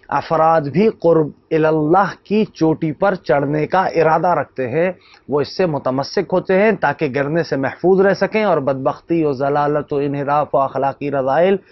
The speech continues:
کے دروں اور کھائیوں میں نہ جا پڑیں۔ تیسرا یہ کہ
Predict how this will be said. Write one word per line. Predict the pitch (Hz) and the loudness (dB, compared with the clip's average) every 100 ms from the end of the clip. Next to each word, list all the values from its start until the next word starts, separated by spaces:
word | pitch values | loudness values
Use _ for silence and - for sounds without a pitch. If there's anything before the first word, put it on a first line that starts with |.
| _ | _
کے | 175 | -2
دروں | 139 123 165 180 202 202 | -2 0 2 4 2 4
اور | 165 151 | 2 2
کھائیوں | - - 139 151 156 | -4 -4 -2 -2 -2
میں | 175 | -2
نہ | 170 135 156 | -2 -2 -4
جا | 139 117 | -2 -4
پڑیں۔ | 101 104 95 _ _ _ _ _ _ _ _ _ _ _ _ _ _ _ _ _ | -6 -10 -12 _ _ _ _ _ _ _ _ _ _ _ _ _ _ _ _ _
تیسرا | 233 226 262 | -2 2 4
یہ | 262 254 | 6 4
کہ | 247 254 247 | 4 4 4